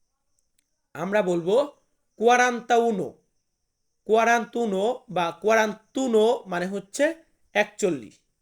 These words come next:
কোয়ারান্তুনো বলতে পারি, কোয়ারান্তা কোয়ারান্তুনো বলতে পারি।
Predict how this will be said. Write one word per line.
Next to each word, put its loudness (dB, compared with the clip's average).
কোয়ারান্তুনো -2
বলতে -2
পারি, -2
কোয়ারান্তা -2
কোয়ারান্তুনো -4
বলতে -8
পারি। -16